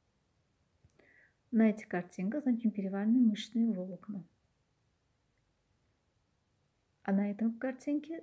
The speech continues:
не-, а, переваренные мышечные волокна, которые характеризуются цилиндрической формой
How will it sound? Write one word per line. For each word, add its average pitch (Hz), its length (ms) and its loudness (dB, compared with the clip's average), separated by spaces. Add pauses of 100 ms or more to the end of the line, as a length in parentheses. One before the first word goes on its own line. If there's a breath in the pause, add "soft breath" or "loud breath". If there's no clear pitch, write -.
(120)
не-, 247 280 0
а, 202 240 -2
переваренные 202 600 0
мышечные 185 360 -6
волокна, 175 400 -8
которые 226 380 -4
характеризуются 185 760 -8
цилиндрической 202 720 -4
формой 202 560 -6